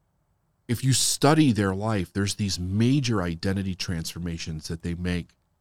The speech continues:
along the way. Um,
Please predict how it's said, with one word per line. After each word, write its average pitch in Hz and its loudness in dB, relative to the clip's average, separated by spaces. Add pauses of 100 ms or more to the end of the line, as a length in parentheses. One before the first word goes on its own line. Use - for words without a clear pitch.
(400)
along 95 2
the 90 -2
way. 82 -4 (680)
Um, 87 2